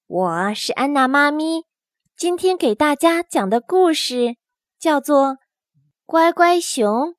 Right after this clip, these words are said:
和大怪物》，作者大卫·麦基，长江少年儿童出版社出版。安吉拉，简阿姨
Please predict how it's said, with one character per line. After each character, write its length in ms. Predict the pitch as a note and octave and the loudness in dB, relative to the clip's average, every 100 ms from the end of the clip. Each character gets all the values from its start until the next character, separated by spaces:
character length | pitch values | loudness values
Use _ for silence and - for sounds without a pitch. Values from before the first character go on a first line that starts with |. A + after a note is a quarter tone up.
| _ _ | _ _
和 240 | - C4 | -4 -2
大 320 | C4 F4+ D4+ | 2 2 2
怪 400 | - G#4 G4+ D4 | 2 4 6 4
物》， 340 | F#3+ F3+ C#3+ _ _ _ _ _ _ _ _ _ - | 2 -2 -6 _ _ _ _ _ _ _ _ _ -4
作 240 | D#4 C#4 | 2 2
者 460 | B3 G#3+ F3+ G#3 A#3+ _ - | 2 0 0 0 -4 _ 0
大 220 | D#4 C#4+ | 2 2
卫· 180 | C#4 C#4 | 0 0
麦 220 | D4+ C4+ | -2 -2
基， 480 | A#3+ - E4+ F4+ - _ _ _ _ _ _ _ _ _ _ | -4 -4 -2 -2 -4 _ _ _ _ _ _ _ _ _ _
长 320 | - G#3+ A3+ | -8 -6 -4
江 240 | B3+ D#4 D#4+ | -2 -2 -2
少 240 | - G#4+ | -2 -2
年 200 | D4+ C4 | 0 -2
儿 160 | - A3+ | 0 -2
童 240 | B3 A#3 | -4 -10
出 200 | - C#4+ | -6 -4
版 240 | C4+ E3+ F3 | -4 -4 -4
社 200 | C4 A3+ | -4 -6
出 240 | - D4+ | -4 -6
版。 380 | C#4 C3+ C3 - _ _ _ _ _ _ _ _ _ _ _ _ | -4 -4 -6 -12 _ _ _ _ _ _ _ _ _ _ _ _
安 280 | - D#4+ G4 | -2 0 0
吉 160 | G4 F4 | 0 2
拉， 420 | D4 A#3+ G#3+ A3+ _ _ _ _ _ _ _ | 6 6 4 -4 _ _ _ _ _ _ _
简 240 | - C4 | -4 0
阿 200 | C4 F4+ | 2 2
姨 400 | F4 D4 D#4 E4 | 2 -2 -2 -4